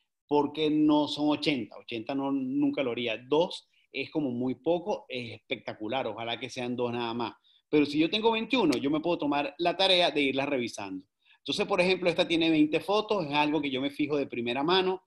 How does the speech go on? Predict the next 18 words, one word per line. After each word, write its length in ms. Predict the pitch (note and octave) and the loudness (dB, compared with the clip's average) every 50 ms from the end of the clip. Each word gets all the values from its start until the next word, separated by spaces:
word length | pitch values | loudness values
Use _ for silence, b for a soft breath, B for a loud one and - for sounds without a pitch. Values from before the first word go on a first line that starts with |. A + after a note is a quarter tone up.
| _ _ _ _ _ _ _ _ | _ _ _ _ _ _ _ _
porque 240 | - D3 D3+ D3 C#3+ | 0 0 0 2 2
muchas 320 | C#3 C#3+ C#3+ C#3+ F3+ E3 | 2 2 2 2 0 0
veces 280 | E3+ E3+ D#3+ D#3+ F3 D#3+ | 0 0 -2 -2 -2 -2
le 80 | D3 B2+ | -2 -2
envío 260 | A#2+ A#2+ D#3+ G3 G3 | -2 0 0 0 0
propiedades 460 | F3+ F#3 E3+ - D#3+ D3+ D#3 D#3+ D#3+ | -2 -4 -2 0 0 2 2 2 0
al 100 | D#3+ D#3 | -2 -4
cliente, 300 | - E3+ F3 F3+ F3 E3+ | -4 -4 -4 -2 -2 -2
el 80 | D3+ - | -4 -4
cliente 240 | - C3+ C3 D#3 | -4 -4 -2 0
me 100 | D3 C#3+ | 0 0
dice, 160 | C3+ B2+ - C#3 | 0 -2 -2 -2
"Mándame 380 | C#3 C3+ C#3+ D3+ D3 C3+ B2 | -2 0 2 2 2 0 0
más 180 | B2 B2+ A#2 - | -2 -4 -6 -4
fotos", 320 | C#3+ C#3 B2+ - - G2 - | -4 -4 -4 -4 -8 -18 -20
porque 220 | G#2 - - G#2+ | -20 -18 -18 -18
resulta 480 | - G#2 G#2+ - C3 B2 A2 - C#3 - | -18 -16 -14 -10 -10 -10 -8 -8 -8 -4
que 240 | - E3+ E3 E3 | -2 -2 -2 -2